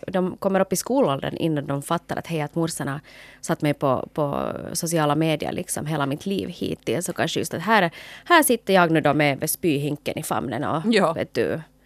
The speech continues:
Speaker 2: Toodaloo.
Speaker 1: Toodaloo, liksom att är det såna bilder som du vill ha sen ute på, på dig själv? Att jag tror nog att vi alla föräldrar bör komma ihåg det där att, att man kanske inte behöver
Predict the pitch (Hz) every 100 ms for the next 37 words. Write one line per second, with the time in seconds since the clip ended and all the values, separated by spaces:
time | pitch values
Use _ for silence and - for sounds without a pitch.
0 | _ 302 254 190 160 160 - 254 185 165
1 | 127 165 208 196 226 226 233 220 214 208
2 | 202 202 196 202 220 294 196 160 147 -
3 | 156 - - 120 123 - 165 160 180 160
4 | 170 170 226 262 220 202 262 196 - 170
5 | 147 143 - - - 185 233 247 - 151
6 | 117 160 170 165 156 - 113 107 - 156
7 | - 156 147 156 170 165 156 156 135